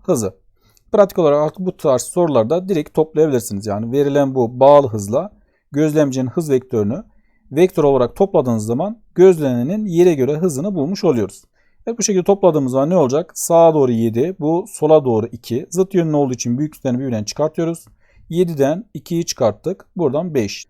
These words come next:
O zaman C aracının yere göre olan hızı sağa doğru beş V. E, A aracı da sağa doğru beş V hızıyla gidiyordu. O zaman bunlar birbirlerini duruyor olarak görürler.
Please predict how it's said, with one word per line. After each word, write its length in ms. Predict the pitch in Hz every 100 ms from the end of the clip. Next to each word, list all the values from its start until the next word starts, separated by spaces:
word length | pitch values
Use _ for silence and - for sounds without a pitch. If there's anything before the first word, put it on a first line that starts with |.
| _
O 80 | 208
zaman 220 | 196 170
C 140 | 170 190
aracının 520 | 165 143 120 127 156
yere 320 | 139 151 185
göre 220 | 165 139
olan 240 | 120 113 110
hızı 560 | 185 170 127 139 190 -
sağa 420 | - 175 170 139
doğru 440 | 127 151 196 226 _
beş 320 | 170 151 - 92
V. 120 | - _ -
E, 80 | 123 -
A 200 | 147 190
aracı 240 | 214 220
da 100 | 226
sağa 300 | - 175 156
doğru 240 | 143 127 123
beş 260 | 131 -
V 60 | 131
hızıyla 400 | 120 117 120 110
gidiyordu. 580 | 107 107 107 104 170 208
O 80 | 190
zaman 400 | 151 143 190 175
bunlar 320 | 147 135 123
birbirlerini 640 | 160 143 117 113 127 175 131
duruyor 320 | 120 127 160
olarak 300 | 156 123 117
görürler. 340 | 107 98 92